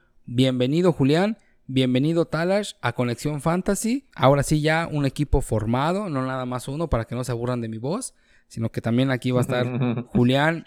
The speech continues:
Speaker 1: y el Talash de cabecera. Amigos, ¿algo que les quieran decir antes de pasar a despedirnos?
Speaker 2: No, no, pues muchas gracias por, por considerarme para, para que esto sea permanente. Yo encantado de la vida,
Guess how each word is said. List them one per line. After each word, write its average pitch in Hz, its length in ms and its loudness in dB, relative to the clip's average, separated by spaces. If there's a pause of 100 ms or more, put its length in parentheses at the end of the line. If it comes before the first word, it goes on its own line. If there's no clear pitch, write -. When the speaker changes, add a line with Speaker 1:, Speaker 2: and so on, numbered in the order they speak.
Speaker 1:
y 120 160 -2
el 113 120 -2
Talash 160 500 -2
de 120 160 -4
cabecera. 113 540 -2
Amigos, 165 500 0 (200)
¿algo 185 260 2
que 139 120 -4
les 123 100 -6
quieran 165 160 -2
decir 156 240 -2
antes 180 300 -2
de 147 80 0
pasar 131 240 0
a 143 60 0
despedirnos? 135 680 -4 (100)
Speaker 2:
No, 123 300 6
no, 123 240 -2
pues 117 320 -10 (100)
muchas 127 440 -4
gracias 123 340 0
por, 101 400 -10 (680)
por 127 160 -6
considerarme 127 640 -2
para, 107 360 -6 (520)
para 113 240 -4
que 131 100 -6
esto - 200 -10
sea 123 180 -8
permanente. 117 640 -10
Yo 117 320 -6
encantado 117 480 -6
de 117 80 -4
la 107 100 -8
vida, 131 380 -6